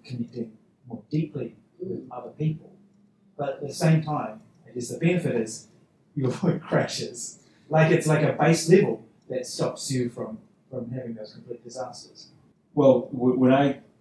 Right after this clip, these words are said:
Speaker 3: grew up in improv, the first thing that I was always taught is that you're there to support your other player, and that's your sole responsibility,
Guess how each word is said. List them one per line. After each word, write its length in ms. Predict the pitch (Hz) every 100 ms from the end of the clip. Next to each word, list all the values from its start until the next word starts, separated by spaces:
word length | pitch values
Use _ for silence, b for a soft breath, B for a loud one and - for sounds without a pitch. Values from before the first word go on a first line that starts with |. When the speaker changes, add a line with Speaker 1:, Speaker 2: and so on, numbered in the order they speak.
| _ -
Speaker 3:
grew 200 | 123 117
up 80 | 113
in 60 | 110
improv, 480 | 107 113 104 98 - - _ 113
the 360 | 107 101 - - -
first 300 | 123 117 117
thing 160 | 117
that 80 | 110
I 80 | 104
was 140 | 104
always 180 | 110 107
taught 220 | 117 110 107
is 80 | 107
that 160 | 101
you're 120 | 104
there 160 | 104 107
to 40 |
support 500 | 107 - - 110 - _ 127
your 160 | 110
other 140 | 104 -
player, 460 | - 117 151 170 - _ -
and 140 | 123
that's 180 | 110 107
your 80 | 110
sole 280 | - 113 110
responsibility, 920 | 107 110 104 - - 113 127 175